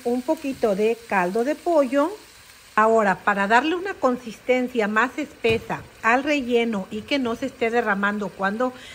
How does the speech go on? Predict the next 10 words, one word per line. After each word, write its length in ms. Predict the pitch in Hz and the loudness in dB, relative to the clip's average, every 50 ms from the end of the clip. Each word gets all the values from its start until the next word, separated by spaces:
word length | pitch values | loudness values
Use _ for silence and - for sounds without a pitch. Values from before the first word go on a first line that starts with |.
| - - | -16 -8
lo 80 | 208 208 | -6 -6
estemos 360 | 190 - - 226 233 262 254 | -4 -2 0 0 0 0 -2
poniendo 580 | - - 311 269 247 240 226 226 196 185 - - | -2 0 0 2 2 2 2 0 -2 -4 -6 -6
en 220 | 202 220 233 247 | -6 -4 -2 -2
el 140 | 285 302 294 | -2 0 2
lomo, 280 | 277 240 226 240 269 285 | 0 0 2 0 -2 -2
le 160 | 240 226 214 | -2 -2 -2
vamos 320 | 208 214 233 269 277 - | -2 -2 -2 -2 -2 0
a 60 | 277 269 | -2 -2
poner 440 | - 233 220 208 196 202 233 285 | -2 -2 -2 -2 0 0 -2 -2